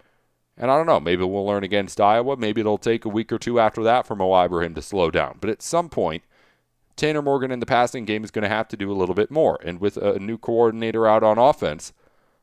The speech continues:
I'm very interested to see how exactly that all plays out, especially with what we've seen over the first few weeks,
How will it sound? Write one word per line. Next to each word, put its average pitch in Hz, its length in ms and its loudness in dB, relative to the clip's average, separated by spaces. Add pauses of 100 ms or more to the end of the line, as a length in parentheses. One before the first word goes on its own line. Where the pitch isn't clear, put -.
I'm 120 180 -2
very 131 300 0
interested 139 680 -6
to 104 80 -4
see 110 300 -4
how 123 400 0
exactly 107 540 0
that 95 180 4
all 92 140 2
plays 87 340 0
out, 71 160 0
especially 156 480 -2
with 127 160 -6
what 131 140 2
we've 110 160 -4
seen 123 240 -4
over 113 120 -2
the 101 80 0
first 113 320 -2
few 107 180 -6
weeks, 123 360 -4